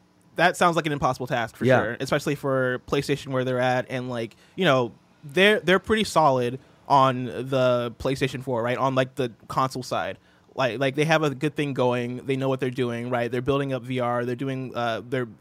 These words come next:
Speaker 1: launching this new console, and things seem to be looking good for them as far as we know, as, as far as, like, their games output and all that stuff, right? To take a,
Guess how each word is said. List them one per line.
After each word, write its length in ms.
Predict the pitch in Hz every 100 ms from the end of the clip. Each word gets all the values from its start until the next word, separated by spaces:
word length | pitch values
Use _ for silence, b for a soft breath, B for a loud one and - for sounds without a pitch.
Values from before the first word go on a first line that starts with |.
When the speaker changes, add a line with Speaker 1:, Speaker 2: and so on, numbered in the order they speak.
| _ -
Speaker 1:
launching 260 | 131 127 135
this 140 | 131
new 80 | 127
console, 420 | 123 117 123 117 B B
and 100 | 147
things 180 | 180 202
seem 140 | 196 190
to 80 | 175
be 80 |
looking 380 | 160 151 143 131
good 200 | 131 131
for 180 | - 117
them 300 | 113 95 120 b b
as 140 | 135
far 160 | 156 143
as 120 | 131
we 80 | 135
know, 260 | 123 107 113
as, 160 | -
as 180 | - 139
far 160 | 147 139
as, 100 | 131
like, 100 | 123
their 120 | 131
games 260 | 135 123
output 240 | 117 - 113
and 80 | 110
all 60 |
that 120 | 98 -
stuff, 260 | 110 98
right? 180 | 123 123
To 80 | 135
take 180 | 196
a, 60 | 196